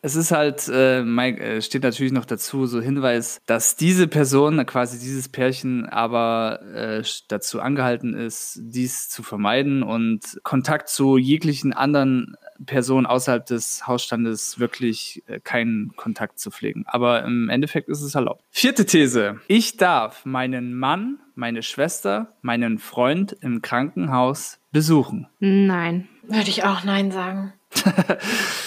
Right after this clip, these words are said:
Speaker 1: Mareike, ich hab's Gefühl, du sprichst Helene nur nach.
Speaker 3: <laughs>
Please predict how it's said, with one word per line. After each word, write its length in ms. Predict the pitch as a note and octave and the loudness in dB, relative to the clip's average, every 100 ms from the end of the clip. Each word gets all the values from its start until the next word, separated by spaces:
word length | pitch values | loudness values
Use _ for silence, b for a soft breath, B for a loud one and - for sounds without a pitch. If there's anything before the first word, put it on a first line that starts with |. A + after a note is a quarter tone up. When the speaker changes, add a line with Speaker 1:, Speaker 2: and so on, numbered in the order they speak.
| B B - | B B -2
Speaker 1:
Mareike, 340 | A2+ D#3 F#3 | 0 2 2
ich 140 | D#3+ | 2
hab's 180 | D#3+ - | 0 -2
Gefühl, 340 | - - D3+ C#3+ | -6 0 0 2
du 200 | C#3 C3+ | 0 -2
sprichst 440 | - - D#3+ - C3+ | -4 -4 -4 -2 2
Helene 320 | C#3+ D3 C#3 | 4 6 4
nur 160 | B2+ | 4
nach. 280 | C3 B2 - | 4 2 2
Speaker 3:
<laughs> 60 | E4 | 2